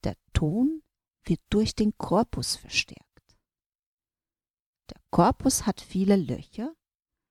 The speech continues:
manche kann man mit den Fingern zuhalten. Andere werden mechanisch geschlossen, wenn man eine Klappe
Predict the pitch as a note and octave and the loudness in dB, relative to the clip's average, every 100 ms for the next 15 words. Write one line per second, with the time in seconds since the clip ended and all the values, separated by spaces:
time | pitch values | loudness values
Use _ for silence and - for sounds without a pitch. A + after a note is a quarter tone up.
0 | _ - D#3 A#3 - - - C#3+ D3 F3+ | _ -2 2 2 0 -4 -4 -2 0 0
1 | B3 D#4 G#3+ F3+ A#3+ C4 - G3 F#3 D3+ | -2 -4 -4 -2 2 2 2 4 4 4
2 | C3 - - - B2+ - _ - - _ | 0 -10 -16 -18 -18 -20 _ -20 -20 _
3 | _ _ _ _ _ _ _ _ _ _ | _ _ _ _ _ _ _ _ _ _
4 | _ _ C4 E4 F4 C4 A#3+ A#3 A#3 - | _ _ 2 6 8 6 4 -2 -6 -6
5 | D#3 E3+ E3 F#3 F3 F3 - C3 F3 D#3 | 2 4 6 4 4 0 0 4 6 4
6 | - - - - - - C4 - _ _ | -2 -10 -18 -16 -14 -8 -8 -10 _ _
7 | _ _ - D4 C#4 B3+ - F#3 G3 A3 | _ _ 4 8 8 6 -2 -4 -4 -4
8 | - C#3 - - | -6 -4 0 -2